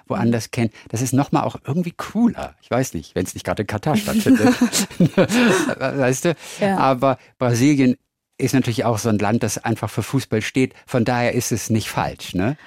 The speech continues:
Speaker 2: Absolut. Und ich weiß es von den Mädels, die haben die Olympischen Spiele damals, äh, zweitausendsechzehn in Rio gewonnen und haben da auch viel erzählt. Und von daher ist es natürlich, sind's natürlich sehr positive Erinnerungen, die bei einigen geweckt werden. Und,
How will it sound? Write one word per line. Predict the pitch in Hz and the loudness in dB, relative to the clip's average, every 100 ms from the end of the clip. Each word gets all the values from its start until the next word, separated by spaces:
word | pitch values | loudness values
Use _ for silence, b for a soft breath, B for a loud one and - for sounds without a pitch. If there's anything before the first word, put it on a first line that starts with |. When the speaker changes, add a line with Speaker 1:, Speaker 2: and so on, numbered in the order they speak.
| B | B
Speaker 2:
Absolut. | 180 - 175 165 175 175 | -6 -4 -4 -4 -4 0
Und | 180 180 b b b | -2 -2 b b b
ich | 196 - | -6 2
weiß | 208 202 | 2 2
es | 196 | 0
von | 214 | 2
den | 214 220 | 4 4
Mädels, | 220 226 - | 4 2 0
die | 220 | 2
haben | 214 | 2
die | 190 | 2
Olympischen | 220 226 214 226 | 2 2 0 -2
Spiele | 208 214 226 226 | -2 0 2 2
damals, | 214 226 226 - - | 2 2 0 -4 -6
äh, | - 208 | -2 -2
zweitausendsechzehn | - 202 214 214 208 226 - 226 | -4 -4 2 2 2 -2 0 0
in | 214 214 | 2 2
Rio | 226 247 | 4 2
gewonnen | 220 208 214 240 254 b b b b b | 2 0 2 2 2 b b b b b
und | - 208 214 202 | -2 2 4 4
haben | 202 214 | 2 4
da | 196 | 4
auch | 202 | 0
viel | - 226 | 0 2
erzählt. | 202 - 202 196 | 2 2 0 2
Und | 202 190 | 2 2
von | 196 | 2
daher | 180 185 190 | 0 0 -2
ist | 180 | -4
es | |
natürlich, | 185 185 - 196 196 - - | -4 -4 -2 -2 -2 -6 -12
sind's | - 220 | -4 0
natürlich | 220 214 220 | 0 0 -2
sehr | - 214 | 0 -2
positive | - 226 202 220 202 | 0 -2 0 -2 -2
Erinnerungen, | - - 220 208 208 | -4 2 2 2 0
die | 202 | -2
bei | 202 226 | 0 -2
einigen | - 214 202 208 202 | 0 -2 0 0 0
geweckt | 202 208 - - | -2 -4 -6 -4
werden. | 208 208 208 214 | -2 0 0 0
Und, | 196 190 | -2 -4